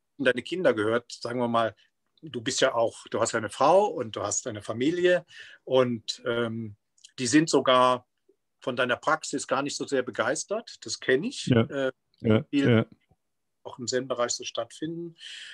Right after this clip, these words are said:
Speaker 1: Da gibt's durchaus dann oft Partner. Also meine verstorbene Frau, die leider viel zu früh gestorben ist, die stand dem Ganzen auch sehr kritisch gegenüber, was ich da so machte. Aber sie ist schon
Speaker 2: Ja.
Speaker 1: fünfundneunzig verstorben, vor meiner Meisterschaft.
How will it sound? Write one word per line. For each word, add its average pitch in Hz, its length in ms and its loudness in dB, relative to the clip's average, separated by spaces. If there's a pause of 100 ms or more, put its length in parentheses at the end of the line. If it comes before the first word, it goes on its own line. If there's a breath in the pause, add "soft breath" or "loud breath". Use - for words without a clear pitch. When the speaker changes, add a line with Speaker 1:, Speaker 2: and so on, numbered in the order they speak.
(140 loud breath)
Speaker 1:
Da 127 100 4
gibt's 131 320 -4
durchaus 147 500 2
dann 143 180 2
oft - 240 -4
Partner. 160 480 -2
Also 120 320 -4
meine 131 280 0
verstorbene 135 580 2
Frau, 135 320 2
die 135 100 -6
leider 123 200 2
viel 127 140 -12
zu - 120 -12
früh 123 200 -4
gestorben 127 440 -2
ist, - 220 -8 (600 loud breath)
die 127 220 0
stand 139 300 2
dem 135 120 2
Ganzen 131 340 -2
auch 127 140 -4
sehr 117 220 -2
kritisch - 400 -2
gegenüber, 117 540 0
was 120 140 0
ich 117 100 -6
da 113 140 -2
so 107 120 -4
machte. 113 640 -4
Aber 110 160 -8
sie 110 120 -8
ist 120 100 -2
schon 123 140 0
Speaker 2:
Ja. - 60 -16
Speaker 1:
fünfundneunzig 117 580 2
verstorben, - 280 -18 (600)
vor 123 100 -6
meiner 107 240 -6
Meisterschaft. 113 640 -8